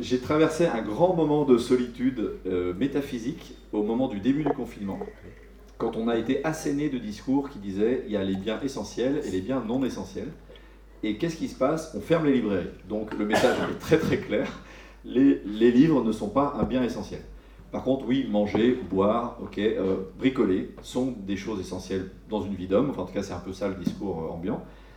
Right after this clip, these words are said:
Et j'avais beau savoir que c'était faux, euh, la, la récurrence du discours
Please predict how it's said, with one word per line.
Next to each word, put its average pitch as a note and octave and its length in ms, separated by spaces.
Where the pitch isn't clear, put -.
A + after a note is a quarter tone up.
Et B2+ 60
j'avais C#3+ 240
beau E3+ 180
savoir C3 380
que G#2 80
c'était B2 280
faux, F#3 380
euh, F#2+ 400
la, G2+ 240
la G2+ 140
récurrence D#3 580
du C3 80
discours B2+ 520